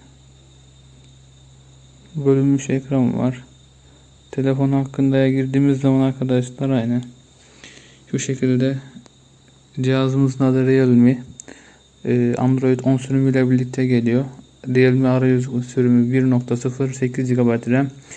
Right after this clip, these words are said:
sekiz çekirdekli, yüz yirmi sekiz gigabayt. sim kartımız yok. I M E U I P durumunu göstermeyeceğim tabii ki de.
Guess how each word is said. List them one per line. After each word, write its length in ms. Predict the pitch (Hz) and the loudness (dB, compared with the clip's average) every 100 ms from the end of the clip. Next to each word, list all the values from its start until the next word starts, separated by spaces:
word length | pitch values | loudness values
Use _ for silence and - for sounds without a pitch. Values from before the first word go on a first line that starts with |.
| - - - | -20 -20 -8
sekiz 380 | 135 123 139 | -4 -4 -4
çekirdekli, 760 | - 123 120 117 120 127 143 135 | -2 0 0 -2 -4 -4 -4 -2
yüz 200 | 135 131 | -2 -2
yirmi 200 | 131 131 | 0 -2
sekiz 360 | 131 135 139 127 | -4 -10 -6 -4
gigabayt. 400 | 123 120 123 143 - - _ - - - - _ | -2 0 0 -2 -10 -20 _ -20 -20 -20 -20 _
sim 140 | 139 135 | -6 -4
kartımız 500 | 135 127 127 123 123 | -2 -2 0 0 0
yok. 280 | 143 143 135 | -2 -4 -4
I 100 | 135 | 0
M 120 | 135 | 0
E 180 | 131 131 | 2 0
U 100 | 131 | -2
I 80 | |
P 120 | 131 127 | -2 -2
durumunu 340 | 123 127 123 | 0 0 2
göstermeyeceğim 680 | 131 127 135 123 117 120 120 | 0 -2 -2 -2 0 -2 -4
tabii 220 | 117 117 | -4 -4
ki 120 | 120 | -2
de. 160 | 131 | -2